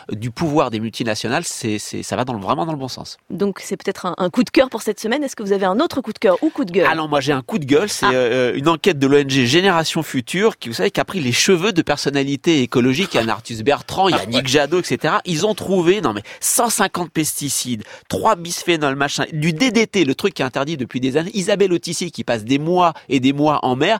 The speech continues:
Speaker 1: elle est la plus contaminée. Pourquoi ? Parce que on a tous ces perturbateurs endocriniens qui sont en train de nous bouffer la santé.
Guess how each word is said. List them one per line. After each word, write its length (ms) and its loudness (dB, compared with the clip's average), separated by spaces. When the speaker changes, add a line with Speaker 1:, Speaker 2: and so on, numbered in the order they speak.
Speaker 1:
elle 140 0
est 40 6
la 120 0
plus 160 -8
contaminée. 560 -2
Pourquoi ? 400 0
Parce 220 -6
que 100 -2
on 200 -2
a 100 0
tous 200 -8
ces 180 0
perturbateurs 840 -2
endocriniens 640 -2
qui 80 -12
sont 120 -6
en 60 -4
train 160 -6
de 100 -6
nous 140 -10
bouffer 320 -2
la 120 2
santé. 420 -4